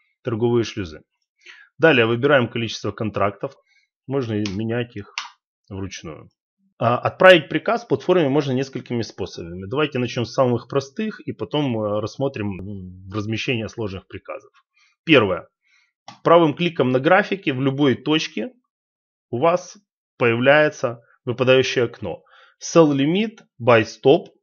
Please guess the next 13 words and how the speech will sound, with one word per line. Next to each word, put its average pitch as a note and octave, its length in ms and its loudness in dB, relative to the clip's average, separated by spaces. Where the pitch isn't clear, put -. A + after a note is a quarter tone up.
можно C3+ 300 0
разместить C#3 680 -6
по D#3 240 4
цене, D#3+ 720 2
на B2 120 -2
которой D3 440 -2
вы C3 120 -2
кликнули. G2+ 500 -8
То - 160 -20
есть, - 200 -20
если B2+ 320 -4
я B2 80 2
перемещаюсь A#2+ 920 -4